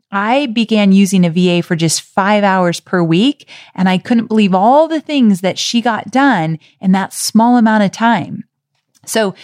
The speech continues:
you've got to look at delegating out the majority of these tasks as a key investment in your business. If you've been thinking about hiring a V A, but you're not exactly sure what to give them, give them this list of ten ways to repurpose your content.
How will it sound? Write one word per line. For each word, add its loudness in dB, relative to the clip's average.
you've 0
got -2
to -2
look -2
at -4
delegating 0
out 0
the -4
majority 0
of -4
these -2
tasks -2
as 0
a 0
key -2
investment 2
in 2
your 2
business. -4
If 0
you've 2
been 0
thinking 2
about 0
hiring -2
a -2
V -2
A, 2
but -4
you're 0
not 0
exactly -2
sure -2
what -2
to -4
give -2
them, -2
give 0
them 0
this -8
list -4
of -6
ten -4
ways -2
to -6
repurpose -4
your -2
content. 0